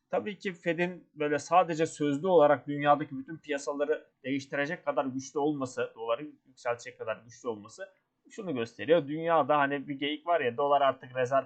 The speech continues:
para gücünü kaybediyor. Çat çut, ne kadar yalan olduğunu görüyoruz. Yani adam sadece Merkez Bankası Başkanı hiçbir şey yapmadan iki cümle kurarak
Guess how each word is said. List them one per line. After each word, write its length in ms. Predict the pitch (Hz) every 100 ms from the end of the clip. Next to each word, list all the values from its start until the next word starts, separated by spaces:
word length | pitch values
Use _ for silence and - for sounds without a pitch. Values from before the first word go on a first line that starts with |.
| -
para 160 | 123
gücünü 320 | 123 123 123 120
kaybediyor. 500 | 147 127 104 104 -
Çat 280 | 156 -
çut, 200 | - _
ne 120 | 170 151
kadar 180 | 123
yalan 300 | 120 147 143
olduğunu 340 | 127 113 143 180
görüyoruz. 480 | 180 160 117 156 135
Yani 280 | 127 113 113 _ _ _
adam 400 | - 156 147 151 -
sadece 380 | - 165 151 139
Merkez 380 | 143 143 151
Bankası 420 | 139 131 120 117 147
Başkanı 380 | 156 - 120
hiçbir 360 | 127 185 156 143
şey 200 | 131 123
yapmadan 500 | 151 156 117 127 160 -
iki 240 | 135 180
cümle 320 | 151 139 123
kurarak 360 | 151 160 135